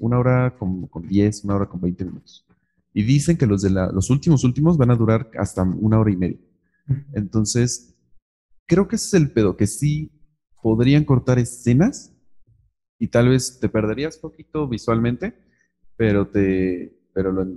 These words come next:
Speaker 1: se podría entender la historia, ¿no? ¿Me entiendes? Para que fuera menos, menos larga.
Speaker 2: Va a ser más o menos la duración de los últimos capítulos de Game of Thrones, ¿no?
Speaker 1: Ándale,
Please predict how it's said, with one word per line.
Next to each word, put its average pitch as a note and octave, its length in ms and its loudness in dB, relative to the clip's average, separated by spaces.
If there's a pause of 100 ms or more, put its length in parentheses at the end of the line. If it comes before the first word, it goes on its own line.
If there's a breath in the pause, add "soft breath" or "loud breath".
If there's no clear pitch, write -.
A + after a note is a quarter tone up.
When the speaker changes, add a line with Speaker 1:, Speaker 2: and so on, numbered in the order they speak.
(260)
Speaker 1:
se G2 140 -2
podría G#2 240 0
entender G2+ 260 -4
la F#2 80 -6
historia, - 240 -12 (400)
¿no? A2+ 320 -8
¿Me F#2+ 100 -4
entiendes? A#2 420 -4 (320 soft breath)
Para G#2 200 -4
que G#2 80 -6
fuera A2 260 -2
menos, G#2 800 -6 (240)
menos A2 220 2
larga. - 260 -4 (1000)
Speaker 2:
Va D#3 100 4
a D#3 40 4
ser E3+ 160 2
más D#3+ 140 0
o E3 40 4
menos D#3+ 140 2
la D3+ 80 2
duración C#3 380 -2
de B2+ 280 0
los C3+ 140 -2
últimos D3 320 2
capítulos C3+ 520 -2
de B2+ 120 -2
Game C#3 160 4
of C#3 100 -2
Thrones, C3 440 -6
¿no? C3+ 180 -6 (960 soft breath)
Speaker 1:
Ándale, B2+ 540 -2